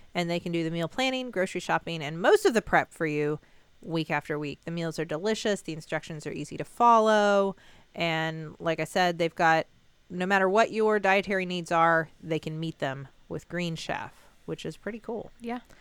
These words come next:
Speaker 1: So for fifty dollars off your first box of Green Chef, you should check this out today. Go to greenchef dot U S slash buffering, and, uh, and you can try whatever meal plan floats your boat. So fifty dollars off first box. Go to greenchef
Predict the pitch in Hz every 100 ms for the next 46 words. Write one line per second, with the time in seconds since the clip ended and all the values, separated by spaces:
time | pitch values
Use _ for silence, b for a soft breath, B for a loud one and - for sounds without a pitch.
0 | b b b b - 294 226 - 190 -
1 | - 320 359 294 247 226 220 - 185 180
2 | 180 - - 214 233 - - 180 175 -
3 | - 160 - 175 175 - 170 160 175 -
4 | 160 226 240 277 240 214 175 165 156 156
5 | 156 160 156 220 285 285 190 170 165 -
6 | 151 - 180 214 185 170 - - - -
7 | 156 143 - - 156 185 220 165 147 123
8 | 170 - b b b b b b b -
9 | 165 160 160 165 160 156 165 170 165 175
10 | 165 170 170 165 165 165 - 175 175 170
11 | - 175 175 - 180 175 - - - 180
12 | 185 196 254 - - - - 180 202 190
13 | 190 180 196 196 - 165 160 - 196 208
14 | - - 156 156 156 190 226 220 - 190